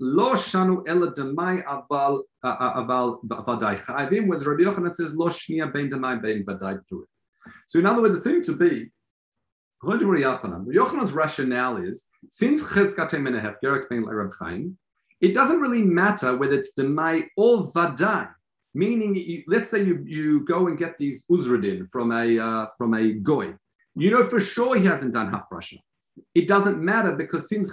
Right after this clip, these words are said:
chezkatei min hafker, since they generally come from hefker, and hefker property is patur masum-, from trumas and masrot anyway, it wouldn't make a difference if it's demai.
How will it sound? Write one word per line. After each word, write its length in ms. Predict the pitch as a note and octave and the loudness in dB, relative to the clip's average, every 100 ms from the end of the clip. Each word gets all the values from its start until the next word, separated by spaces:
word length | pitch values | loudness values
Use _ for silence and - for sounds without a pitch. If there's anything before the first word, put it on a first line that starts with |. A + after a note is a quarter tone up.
| - | 0
chezkatei 500 | G3+ F#3+ - E3+ D3+ | 0 0 -2 -2 -2
min 120 | C3+ | -2
hafker, 500 | A#2 A2 A#2+ - D#3 | -4 -4 -6 -4 -6
since 200 | E3+ F3+ | -4 -4
they 120 | D3+ | -2
generally 340 | G#2+ F#3+ E3 D3+ | 0 2 0 -2
come 120 | D#3+ | -6
from 160 | C#3+ C3 | -6 -2
hefker, 380 | F#3 G3 C3 B2+ | -2 -2 -4 -4
and 100 | B2+ | -2
hefker 340 | F#3 - - | -4 -6 -10
property 300 | E3 D#3+ C#3+ | -10 -8 -8
is 260 | C3+ - - - | -8 -12 -20 -12
patur 260 | - F#3+ F3 | -6 -2 -2
masum-, 440 | D3+ C3+ D3+ - - C3+ C3+ - | -2 -6 -8 -10 -10 -12 -12 -8
from 160 | C#3 C3+ | -6 -4
trumas 240 | D3+ D3+ | -4 -4
and 100 | D3+ | -4
masrot 340 | D#3 D#3+ E3 D#3+ | -4 -2 -2 0
anyway, 540 | A3+ G3+ A2 A#2+ E3+ - _ _ - | 0 0 -2 -6 -8 -14 _ _ 0
it 140 | F3 | 2
wouldn't 180 | A3 G#3 | 2 2
make 160 | F#3+ | 0
a 40 | E3+ | 0
difference 340 | D3 D3 C3 | -2 -4 -4
if 160 | B2+ - | -6 -6
it's 160 | G2+ | -10
demai. 600 | - A2 D3+ G#3 G3 G3 | -4 -2 0 2 2 0